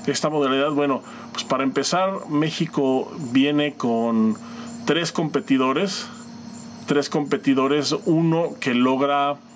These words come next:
su calificación directa, que es Juan Diego. Él logra su calificación directa por ranking. Y también está... Eh, Pedrosa, eh, voy a leer aquí sus nombres, es,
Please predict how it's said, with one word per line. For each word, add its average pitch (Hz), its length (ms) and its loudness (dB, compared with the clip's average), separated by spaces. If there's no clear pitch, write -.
su 135 380 0
calificación 131 680 0
directa, 139 480 2
que 123 280 0
es 127 120 -2
Juan 123 240 0
Diego. 135 400 2
Él 151 160 4
logra 151 320 2
su - 160 -6
calificación 120 500 0
directa 139 300 2
por 117 240 -2
ranking. 156 460 -2
Y 196 360 2
también 143 500 2
está... 147 840 0
Eh, 127 480 -2
Pedrosa, 156 720 2
eh, 135 120 2
voy 139 200 0
a 151 80 2
leer 143 200 2
aquí 143 380 2
sus 139 220 0
nombres, 151 400 0
es, - 340 -2